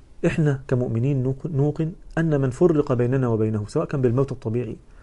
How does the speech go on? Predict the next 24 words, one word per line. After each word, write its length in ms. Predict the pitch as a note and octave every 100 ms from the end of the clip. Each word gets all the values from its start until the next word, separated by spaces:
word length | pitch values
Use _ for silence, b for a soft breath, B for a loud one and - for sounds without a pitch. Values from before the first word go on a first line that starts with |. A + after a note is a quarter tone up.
| b b
أو 80 | E3
بغير 280 | D3 D#3+ C#3+
ذلك، 300 | D3+ D3 - b b b
أن 180 | D#3+ F3+
الأمر 260 | E3+ G#3 F#3+
لم 160 | F3
ينتهي. 340 | D#3 A#2+ D#3 B2 - -
لنا 360 | B2+ D3 F3 C3+
لقاء، 880 | A2+ - B2 B2 A#2+ A#2+ A#2+ B2+ - - - - - - - - - - - - - - - -
لنا 260 | C3+ G3+ G3
لقاء 260 | B2+ B2+ -
في 200 | G3+ G#3
آخرة. 300 | - C3 G2 - - -
لولا 380 | C3+ F3+ A3 E3+
الآخرة 600 | D#3 D3+ C#3+ F#3 G3+ F3+ - -
لكنا 760 | C3 C3+ C3+ - G3 F#3+ D3+
مجانين. 480 | C3+ B2 B2 B2 A2+
والله 260 | A#2+ F3 G3
لو 100 | F3+
واحد، 160 | F3
لو-، 140 | C#3+ C#3
لولا، 280 | D#3+ D#3 C3+ E3
لولا 140 | F3
الآخرة، 340 | D3+ - D3